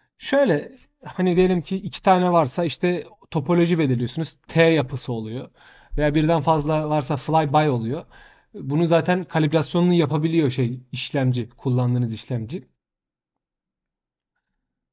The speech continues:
Ona göre çizmeniz gerekiyor. İşte bütün yolların birbirine eşit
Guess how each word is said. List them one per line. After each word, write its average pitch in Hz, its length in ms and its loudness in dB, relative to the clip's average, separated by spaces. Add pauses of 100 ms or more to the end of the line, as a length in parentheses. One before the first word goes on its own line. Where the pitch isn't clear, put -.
(2750)
Ona 214 200 6
göre 185 200 4
çizmeniz 185 460 4
gerekiyor. 120 460 -2 (1200)
İşte 180 300 0
bütün 196 240 -2
yolların 160 380 2
birbirine 151 520 0 (500)
eşit 156 460 -4